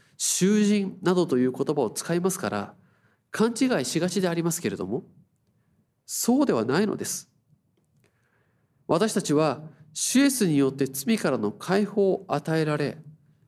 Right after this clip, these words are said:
誠の自由を得るものとされます。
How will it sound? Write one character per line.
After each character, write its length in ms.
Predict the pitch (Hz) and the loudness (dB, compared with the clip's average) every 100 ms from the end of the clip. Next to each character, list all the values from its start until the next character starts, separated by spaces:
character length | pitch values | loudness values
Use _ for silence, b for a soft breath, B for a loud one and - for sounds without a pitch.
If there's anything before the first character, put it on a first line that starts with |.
| _ _ _ | _ _ _
誠 640 | 117 117 131 - 254 - 262 | -4 -2 -2 -4 -4 -2 2
の 160 | 262 | 2
自 280 | 147 135 170 | 2 0 2
由 140 | 240 | 4
を 180 | 247 143 | 4 2
得 140 | - 151 | 2 0
る 80 | |
も 140 | 127 139 | 2 0
の 80 | 139 | 0
と 100 | 131 | -6
さ 140 | 120 | -6
れ 80 | 98 | -6
ま 100 | - | -8
す。 240 | - - | -12 -14